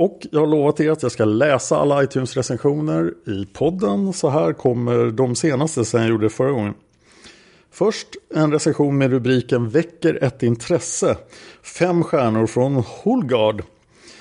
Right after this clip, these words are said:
"Mycket bra podd som fått mig själv och min bror att inte diskutera något annat än Palmemordet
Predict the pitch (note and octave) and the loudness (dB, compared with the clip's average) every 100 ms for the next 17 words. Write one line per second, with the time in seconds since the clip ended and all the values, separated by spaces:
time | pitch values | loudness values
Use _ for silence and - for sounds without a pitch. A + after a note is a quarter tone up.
0 | - - G#3+ G#3+ F3 F#3 F3+ D#3 F3+ D#3+ | -10 -2 0 0 0 0 0 0 0 -2
1 | - - D#3+ D#3+ D#3 D3 - C#3+ D3 C#3+ | -6 -2 2 2 2 0 2 0 0 0
2 | C3+ C3 B2 B2+ B2+ B2+ - C#3+ A#2 A2+ | 2 2 2 2 2 0 0 0 2 0
3 | A2+ A#2+ B2+ A2+ A2+ C3+ G#2+ G#2 A#2+ G#2+ | 0 0 0 2 2 0 0 0 -4 -4
4 | C#3+ A2 G#2+ A2 B2+ A2+ - | -2 0 0 -2 0 -2 -2